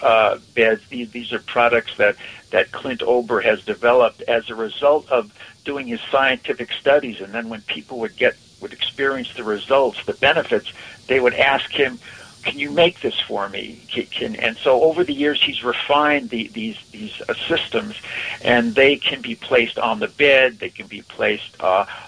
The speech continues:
uh, under your, you know, at your feet. They can be placed on your desk, uh, uh, around your ankle, uh, around your wrist. So there's a lot of different,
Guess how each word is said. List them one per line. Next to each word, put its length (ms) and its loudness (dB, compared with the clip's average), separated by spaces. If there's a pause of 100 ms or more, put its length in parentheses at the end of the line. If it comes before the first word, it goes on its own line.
uh, 600 2
under 280 -4
your, 300 -4
you 140 -12
know, 160 -4
at 180 -4
your 80 -4
feet. 440 -6
They 120 -8
can 120 -12
be 40 -18
placed 300 -2
on 180 -2
your 140 -4
desk, 480 2 (340)
uh, 60 -10
uh, 580 2
around 420 0
your 200 -6
ankle, 600 0
uh, 280 2
around 320 -6
your 120 -8
wrist. 260 -4
So 100 -4
there's 260 -4
a 60 2
lot 220 4
of 160 -2
different, 420 -4